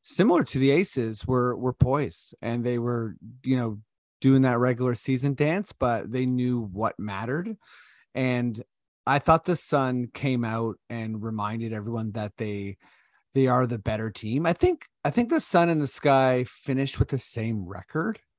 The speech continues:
if I'm not mistaken. Um, and I did just want to, uh, throw this in here, uh, quickly, uh, not to derail us, but, uh,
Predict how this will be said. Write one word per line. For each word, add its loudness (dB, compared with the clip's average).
if -2
I'm 2
not 4
mistaken. -2
Um, 0
and 6
I 10
did 6
just 0
want 4
to, 4
uh, 0
throw 6
this 0
in -2
here, -4
uh, -2
quickly, -4
uh, -6
not -6
to -8
derail -4
us, -10
but, 0
uh, -2